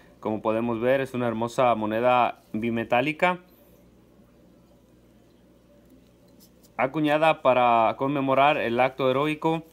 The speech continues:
de los, eh, niños héroes, de los seis niños héroes. Como podemos ver, wow, está hermosa esta pieza, de verdad. Eh, la información de esta pieza vendría siendo la siguiente.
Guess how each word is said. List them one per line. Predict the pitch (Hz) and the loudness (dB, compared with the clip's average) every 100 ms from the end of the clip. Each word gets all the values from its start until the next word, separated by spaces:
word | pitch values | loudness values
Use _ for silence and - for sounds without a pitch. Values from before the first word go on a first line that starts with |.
| - - - _ | -20 -20 -20 _
de | 113 113 | -4 -2
los, | 113 117 117 117 | 2 2 0 0
eh, | 113 107 98 | 0 2 0
niños | 120 147 147 147 | -2 -2 -2 0
héroes, | 147 170 180 175 135 101 | 0 2 -2 -4 -12 -4
de | 117 | -2
los | 117 | -2
seis | 127 135 139 | -2 -2 -2
niños | 143 147 135 | -4 -4 -2
héroes. | 139 151 165 160 - - _ - - _ - _ _ _ _ _ _ _ _ _ - _ _ _ _ _ _ _ _ _ _ | 0 0 -2 -4 -10 -20 _ -20 -20 _ -20 _ _ _ _ _ _ _ _ _ -20 _ _ _ _ _ _ _ _ _ _
Como | 92 98 | -10 -8
podemos | 95 101 110 110 107 | -4 -2 -2 -4 -2
ver, | 131 160 156 _ _ - | -2 -2 -8 _ _ -20
wow, | 110 87 95 - - - - _ | -10 -6 -6 -8 -20 -20 -20 _
está | - - - | -20 -18 -14
hermosa | - 107 110 107 | -8 -8 -4 -6
esta | - 98 | -6 -8
pieza, | 101 101 92 | -8 -6 -8
de | 87 | -6
verdad. | 87 87 87 - - - - - - - - | -8 -8 -10 -10 -20 -20 -20 -20 -20 -20 -8
Eh, | - 120 120 117 117 95 - _ _ _ _ - | -2 0 0 2 0 -2 -8 _ _ _ _ -6
la | 131 | -4
información | 135 156 151 147 147 | -2 0 -2 -2 -4
de | 151 | -4
esta | 151 139 | -4 -4
pieza | 143 151 | -2 0
vendría | 123 117 127 | 0 -2 -4
siendo | - 127 127 | -4 -4 0
la | 117 | -2
siguiente. | - 107 120 131 156 151 | -2 -4 -4 -4 -6 -6